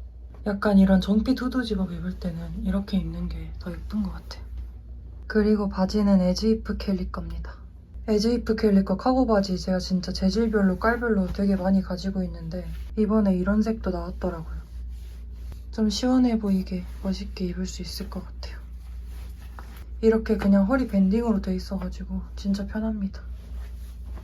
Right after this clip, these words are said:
모자를 쓸지 비닐을 쓸지 아니면 오늘은 안경을 한번 써볼지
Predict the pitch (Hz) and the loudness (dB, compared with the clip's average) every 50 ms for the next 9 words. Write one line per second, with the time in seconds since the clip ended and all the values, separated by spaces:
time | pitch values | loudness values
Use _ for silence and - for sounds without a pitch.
0 | - - - - - - - - - - - - - - - - - - - - | -14 -14 -14 -12 -12 -12 -12 -12 -12 -12 -12 -12 -12 -12 -14 -14 -14 -14 -12 -12
1 | - - - - - - - - - - - - - - - - - 214 226 226 | -14 -14 -14 -12 -12 -12 -12 -12 -12 -12 -12 -12 -12 -12 -12 -4 2 4 4 4
2 | 240 233 214 214 202 202 - 233 220 220 - - 208 196 202 - 214 202 202 220 | 4 2 2 2 0 0 0 -2 -4 -4 -4 -2 -2 -2 -2 0 0 2 4 4
3 | 226 220 214 202 196 - 220 226 220 220 - - - 202 196 190 190 196 190 190 | 4 4 4 0 -2 0 0 -2 -2 -2 -4 -8 -4 -2 -2 0 0 0 0 0
4 | 190 196 196 190 185 180 175 180 180 185 185 180 180 180 190 196 196 196 202 220 | 2 2 2 2 0 0 -2 -4 -2 -2 -2 -4 -4 -6 -6 -2 0 0 0 2
5 | 220 220 208 202 196 202 202 196 196 196 - - 220 220 233 233 226 226 - - | 0 0 0 2 2 2 2 2 2 0 0 -2 -4 -4 -4 -6 -6 -8 -8 -8
6 | 185 180 | -8 -8